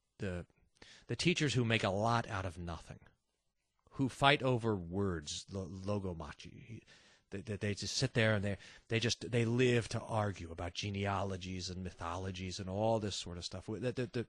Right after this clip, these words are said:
the preacher of the gospel, the Christian mind should not, should not be divisive over the small minutia. But Paul, Saint Paul, certainly knew what it was to pick a theological fight.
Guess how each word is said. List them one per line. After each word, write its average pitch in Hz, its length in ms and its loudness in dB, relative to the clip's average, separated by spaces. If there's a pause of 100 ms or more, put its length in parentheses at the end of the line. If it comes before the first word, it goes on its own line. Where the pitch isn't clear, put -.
(200)
the 120 80 -4
preacher - 460 2
of - 20 2
the 185 80 2
gospel, 113 340 4
the - 60 -6
Christian 151 400 -4
mind 113 300 0
should 92 180 -4
not, 123 300 2 (600)
should 123 300 0
not 131 340 4 (120)
be 117 420 4 (380)
divisive 117 840 4
over 120 260 4
the 107 120 4
small 113 440 2
minutia. 104 560 2
But 156 260 8 (280)
Paul, 190 720 8 (360)
Saint 254 440 2
Paul, 151 560 8
certainly 247 640 6
knew 175 280 12
what 156 200 8
it 139 100 4
was 131 360 10
to 143 120 2
pick - 320 4
a 165 60 4
theological 170 680 6
fight. 254 460 2